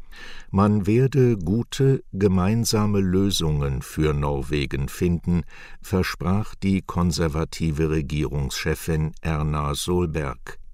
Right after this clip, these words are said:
Ziel müsse sein, dass Norwegen das weltbeste Land zum Leben werde. Die Chefin der liberalen Venstre, Trine Skei Grande, erklärte,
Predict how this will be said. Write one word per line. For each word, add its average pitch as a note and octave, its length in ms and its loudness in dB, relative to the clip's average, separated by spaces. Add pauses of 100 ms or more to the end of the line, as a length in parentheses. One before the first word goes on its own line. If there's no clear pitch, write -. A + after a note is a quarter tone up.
(680)
Ziel C3 520 4
müsse A2 420 2
sein, F#2+ 540 2 (160)
dass F#2 360 0
Norwegen G2 880 2 (120)
das D2+ 480 -2
weltbeste F2+ 840 -2
Land C2 580 -2
zum F2 300 2
Leben D#2 480 0
werde. C2 380 -2 (640)
Die F#2+ 240 4
Chefin C3+ 580 4
der A2+ 180 2
liberalen G2 880 2
Venstre, F#2+ 600 0 (360)
Trine F2 480 2
Skei F2 440 0
Grande, E2+ 640 0 (520)
erklärte, G#2+ 800 4